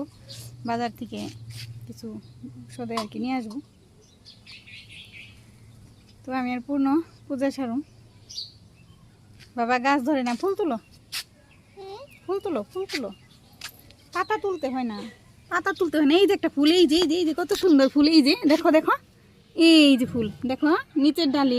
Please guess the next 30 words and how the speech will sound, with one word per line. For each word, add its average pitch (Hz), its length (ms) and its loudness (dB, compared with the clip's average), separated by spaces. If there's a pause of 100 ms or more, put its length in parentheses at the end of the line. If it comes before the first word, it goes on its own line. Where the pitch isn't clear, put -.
এই 269 100 2
যে 247 100 -4
ফুল 254 200 -4
আছে - 180 -10
একটা, 226 220 -8
তুলো, 277 160 2 (220)
এই 247 180 2 (100)
দেখো - 160 -10 (100)
কত 220 100 -8 (100)
সুন্দর, 214 260 -6
তুলো, 277 160 -4 (1160)
তুলো, 330 180 2 (100)
তুলো। 381 160 0 (1160)
ওই 381 340 6
যে 311 140 2
পাতা 494 260 4
তুলো 370 240 6
কেন, 233 120 2 (260)
এই 330 120 6
যে 320 120 0
ফুল 370 200 2
দেখে 294 240 4
ফুল 311 200 2
তুলো, 226 180 2 (320)
এই 247 200 2
যে 214 120 -6
ফুল, 247 180 -2 (840)
এই 262 380 6 (180)
যে 214 120 -10
ফুল, - 140 -16